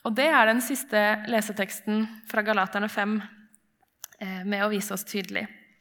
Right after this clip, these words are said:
At som kristne så lever vi et liv der synda i oss kjemper mot ånden i oss. Det er en kamp, men det er ikke håpløst.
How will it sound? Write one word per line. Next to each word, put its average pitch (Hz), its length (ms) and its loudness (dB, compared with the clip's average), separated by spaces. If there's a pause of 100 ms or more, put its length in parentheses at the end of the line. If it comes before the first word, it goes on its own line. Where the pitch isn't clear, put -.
(560)
At 247 140 0
som 262 140 0
kristne 277 360 -2
så 269 120 0
lever 208 320 2
vi 247 160 2
et 247 120 -2
liv 226 320 0
der 226 160 4
synda 226 880 2
i 202 200 0
oss 226 120 -4 (300)
kjemper 226 640 -4 (560)
mot 240 300 -2 (640)
ånden 196 380 -4
i 190 140 -6
oss. - 300 -10 (4000)
Det 220 100 0
er 214 80 2
en 214 100 -4
kamp, 339 460 2
men 226 160 0
det 214 80 2
er 190 100 -8
ikke 220 160 -8
håpløst. - 800 -6